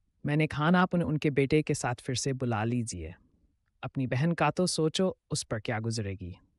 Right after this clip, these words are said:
चाहे जो आप उन्हें बुला लीजिए, एक उन काल डका देखने में क्या बुराई है? ये उनकी अमीरी पर मर रही है, उनकी गंदी सोच पर ध्यान नहीं दे रही।" आशा जी चिल्लाकर बोली। सुरभि ने कहा, "आप चाहे जो समझें, पर मुझे उनकी इस बात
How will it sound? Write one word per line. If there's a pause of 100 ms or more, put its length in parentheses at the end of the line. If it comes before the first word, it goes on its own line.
(220)
चाहे
जो
आप
उन्हें
बुला
लीजिए,
एक
उन
काल
डका
देखने
में
क्या
बुराई
है? (420)
ये
उनकी
अमीरी
पर
मर
रही
है,
उनकी
गंदी
सोच
पर
ध्यान
नहीं (360)
दे
रही।"
आशा
जी
चिल्लाकर
बोली। (400)
सुरभि
ने
कहा, (260)
"आप
चाहे
जो
समझें,
पर
मुझे
उनकी
इस
बात